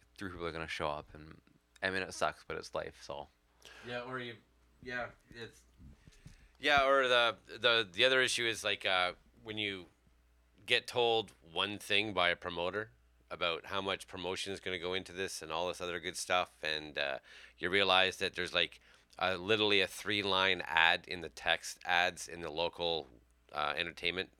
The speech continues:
Speaker 2: magazine, and there's no posters. "Oh, and by the way, here's four posters.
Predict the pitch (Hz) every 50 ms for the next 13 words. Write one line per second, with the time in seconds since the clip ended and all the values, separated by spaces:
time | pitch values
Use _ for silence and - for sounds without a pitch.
0 | _ - 87 92 95 92 92 85 92 98 98 101 101 _ - - - - - -
1 | - - 92 95 95 90 87 - - 98 101 104 101 - - 98 92 - - -
2 | 95 92 90 85 - - - - - - - - - - 101 104 107 104 95 104
3 | 104 107 104 98 98 98 95 90 107 101 - - - 104 107 101 - 101 104 104
4 | 98 - - 80 78 73 - -